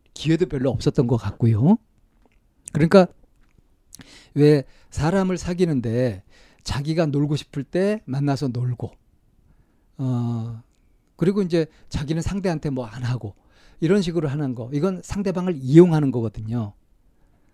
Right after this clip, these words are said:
그러니까 상대방을 자기 심심풀이 도구로 이용하는 거잖아요. 이런 것에 속절없이 이용당하면 안 된다 이거예요. 그럼 이용당하지 않을 것 같으면 나도 같이 놀면 되죠. 눈에는 눈, 이에는 이. 이게 이제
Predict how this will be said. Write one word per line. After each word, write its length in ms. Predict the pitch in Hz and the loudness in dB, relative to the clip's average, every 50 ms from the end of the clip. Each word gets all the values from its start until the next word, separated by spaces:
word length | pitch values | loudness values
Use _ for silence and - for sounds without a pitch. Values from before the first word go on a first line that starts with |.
| _ _ _ _ _ _ - | _ _ _ _ _ _ -6
그러니까 240 | - 135 135 - - - | -2 -2 -2 -2 -2 -10
상대방을 680 | - - 175 208 202 196 170 180 170 175 185 190 185 - - - - - _ _ _ _ | -6 -4 -2 0 0 0 0 0 -2 -2 -2 -2 -4 -6 -14 -20 -20 -20 _ _ _ _
자기 240 | - - 147 143 147 | -6 -4 -4 -4 -2
심심풀이 720 | 143 - - 220 - 214 180 - - - - 175 185 185 | -2 2 2 2 2 0 -6 -8 -12 -10 -6 -4 -4 -4
도구로 500 | - - - 143 151 151 143 160 165 180 170 | -2 0 2 2 2 2 2 0 0 2 2
이용하는 420 | 127 127 143 143 135 135 135 120 | 4 4 4 4 4 2 0 0
거잖아요. 420 | 117 110 104 104 104 107 107 104 104 _ - - - - | -2 -4 -6 -8 -10 -10 -12 -14 -16 _ -20 -20 -12 -4
이런 320 | - 139 156 202 226 240 | 0 2 4 6 6 6
것에 380 | 233 220 202 190 175 - 202 202 | 6 4 4 2 2 2 2 0
속절없이 520 | 185 - - - - 202 175 160 - - 156 | 0 -2 -6 -4 -2 0 0 0 0 0 4
이용당하면 600 | 135 131 127 127 127 127 110 104 110 113 139 151 | 6 8 8 8 6 4 2 2 2 2 2 2
안 140 | 127 104 113 | 0 0 2
된다 280 | 127 123 123 123 143 | 4 4 6 6 6
이거예요. 380 | 120 104 - 104 101 101 98 95 - _ _ _ _ _ _ _ _ _ _ _ - - | 4 2 0 -4 -4 -4 -6 -8 -10 _ _ _ _ _ _ _ _ _ _ _ -8 0
그럼 140 | - 185 180 | 4 6 8
이용당하지 480 | 156 151 156 151 156 156 147 143 131 139 | 10 10 10 10 10 8 8 8 8 6
않을 160 | 117 120 127 | 4 2 0
것 120 | - - 113 | 0 2 2
같으면 400 | 110 110 - - 123 120 107 - - - - - | 2 0 0 -2 -2 -2 -2 -2 -6 -12 -4 2
나도 220 | - 147 - 254 | 2 4 4 4
같이 240 | - - - - 233 | 2 2 0 2 4
놀면 320 | 196 135 120 131 151 170 156 | 6 6 6 4 4 0 -2
되죠. 340 | 107 - - - 147 135 - _ _ _ _ _ _ _ _ _ _ _ _ _ _ _ _ _ _ _ _ _ _ _ _ _ _ _ _ _ _ - - | -6 -8 -2 -2 -2 -2 -2 _ _ _ _ _ _ _ _ _ _ _ _ _ _ _ _ _ _ _ _ _ _ _ _ _ _ _ _ _ _ -12 -4
눈에는 440 | - 127 139 135 135 127 127 123 117 | 2 6 8 10 10 10 8 8 6
눈, 200 | 135 190 220 233 - - | 6 6 6 4 2 2
이에는 340 | - 123 117 113 113 110 101 | 4 4 4 4 2 -2 -4
이. 180 | 101 92 95 - _ - - - | -6 -8 -12 -18 _ -20 -10 -2
이게 220 | - 127 147 156 135 120 | 2 4 6 6 6 4
이제 220 | 113 113 110 101 | 2 0 0 0